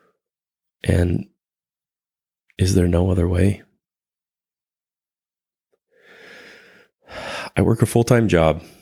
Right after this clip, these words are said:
and am blessed with my career that provides for my family. So I can't emphasize enough that this endeavor has truly just been a labor of love and passion. And my life is all the better being able to pursue hearing and helping others share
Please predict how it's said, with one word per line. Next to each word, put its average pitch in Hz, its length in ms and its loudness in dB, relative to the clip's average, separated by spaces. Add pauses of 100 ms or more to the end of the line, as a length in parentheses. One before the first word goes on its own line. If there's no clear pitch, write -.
(280)
and 98 100 2
am 90 140 0
blessed 90 360 -2
with 87 120 -4
my 82 140 0
career 85 360 0
that 92 140 -4
provides 80 340 -2
for - 140 -10
my 80 120 -4
family. 71 440 -4
So 85 400 -2 (840)
I 107 40 0
can't 120 340 0
emphasize 95 400 0
enough 80 240 -2
that - 120 -8
this - 180 -4
endeavor 87 360 -2
has 82 200 -8
truly 101 440 0 (420)
just - 220 -2
been 117 120 0
a 95 60 2
labor 92 320 2
of 85 120 -2
love 90 480 0
and 80 200 -2
passion. 76 500 -6 (720)
And 95 100 2
my 98 120 4
life 104 400 0 (120)
is 95 180 0
all 92 140 2
the 95 80 0
better 82 500 0 (380)
being 90 160 0
able 87 220 0
to - 100 -8
pursue 117 520 -2
hearing 113 540 -2 (480)
and 92 120 0
helping 95 400 -2
others 95 260 -2
share 80 560 0